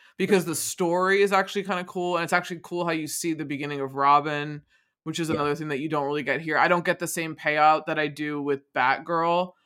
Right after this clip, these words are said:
Speaker 1: I'm not as invested in Batgirl as I was in Robin when you first saw him and you were like, "Oh, he's gonna be Robin. Like, this is cool. Like, you're gonna see how he becomes this way."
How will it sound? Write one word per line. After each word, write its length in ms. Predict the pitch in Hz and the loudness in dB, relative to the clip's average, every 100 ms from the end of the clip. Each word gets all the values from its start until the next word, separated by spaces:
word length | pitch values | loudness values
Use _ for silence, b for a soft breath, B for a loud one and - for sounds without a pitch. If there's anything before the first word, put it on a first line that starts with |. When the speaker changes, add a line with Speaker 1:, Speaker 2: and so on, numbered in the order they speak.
| - | -6
Speaker 1:
I'm 100 | 170 | 2
not 160 | 170 156 | 4 6
as 200 | 147 147 | 4 2
invested 580 | 147 135 131 143 - 165 | -4 -4 -4 -4 -4 -4
in 160 | 165 | -2
Batgirl 480 | 170 170 170 175 175 | 2 0 2 0 0
as 80 | 156 | 2
I 80 | 143 | 0
was 320 | 143 139 139 | 0 0 -2
in 100 | 131 | -4
Robin 640 | 127 127 131 156 170 190 | 0 2 2 0 -6 -6
when 140 | 185 151 | -8 -10
you 80 | 143 | -8
first 320 | 143 135 - | -6 -6 -2
saw 240 | 131 123 | 0 2
him 260 | 123 139 139 | 0 -4 -4
and 80 | 135 | -4
you 60 | |
were 80 | 131 | -2
like, 220 | 123 131 - | -2 -2 -2
"Oh, 240 | 151 143 | 0 2
he's 140 | 151 | 0
gonna 140 | 139 135 | -4 -6
be 120 | 131 | -4
Robin. 520 | 120 123 127 131 123 | -2 0 0 -4 -6
Like, 260 | 120 117 _ b b b | -6 -6 _ b b b
this 100 | - 151 | -6 -6
is 80 | |
cool. 380 | 131 156 131 131 | -4 2 4 4
Like, 180 | 131 127 | 2 0
you're 60 | 135 | -6
gonna 60 | 131 | -6
see 140 | 139 | -2
how 200 | 143 131 | 2 2
he 80 | 143 | 2
becomes 400 | 127 123 127 131 | -2 -4 -4 -6
this 160 | 123 - | -10 -6
way." 180 | 131 | -6